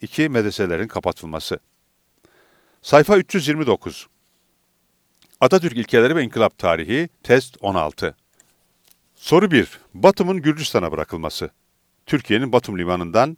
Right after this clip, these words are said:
gümrük ödemeksizin yararlanabilmesi. Nahçıvan bölgesinin özerk bir yönetime sahip olması.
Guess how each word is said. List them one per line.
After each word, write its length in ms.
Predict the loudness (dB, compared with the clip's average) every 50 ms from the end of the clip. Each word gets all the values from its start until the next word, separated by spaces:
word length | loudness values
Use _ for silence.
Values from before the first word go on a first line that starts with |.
| _ _
gümrük 300 | -6 -6 -4 -4 -4 -6
ödemeksizin 580 | -4 -4 -4 -4 -6 -8 -10 -12 -12 -12 -12 -10
yararlanabilmesi. 920 | -8 -6 -4 -4 -4 -6 -8 -8 -10 -12 -16 -16 -14 -10 -4 -2 -2 -2 -2 _ _ _ _ _ _ _ _ -20 -18 -6 -2
Nahçıvan 420 | 0 0 0 0 0 0 0 0
bölgesinin 360 | 0 -2 -2 -4 -8 -8 -6 -4
özerk 340 | -2 2 2 2 2 0
bir 60 | -6 -6
yönetime 420 | -4 -4 -6 -6 -8 -8 -8 -8
sahip 360 | -4 -2 -2 -2 -2 -2 -8
olması. 360 | -12 -12 -12 -12 -14 -12 -14